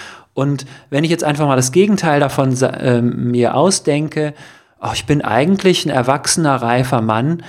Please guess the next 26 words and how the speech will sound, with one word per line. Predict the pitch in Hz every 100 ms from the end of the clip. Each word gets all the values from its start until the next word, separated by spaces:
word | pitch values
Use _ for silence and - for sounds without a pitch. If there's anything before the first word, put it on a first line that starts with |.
| - - _
der, | 131 131 135 135 139 -
ähm, | 131 127 131 127 123 123 - 123
der | - 117 113
eigentlich | 113 151 190 185 175
ein |
ganz | 156 151 -
netter | 160 170 160
Typ | - 202 -
ist | 214 202
und | - 175 170
auch | 156 160 160 -
viel, | - - 202 -
ziemlich | - - 214 185
vieles | - 196 185 -
ganz | 180 -
gut | 170 -
kann“, | 196 156 147 - - - - -
dann | 135
fühlt | 135 208 226
sich | -
das | 175 -
für | 165
mich | 151 151 127
einfach | 139 151 139
besser | - - 160 160 120
an. | 95 92 120 131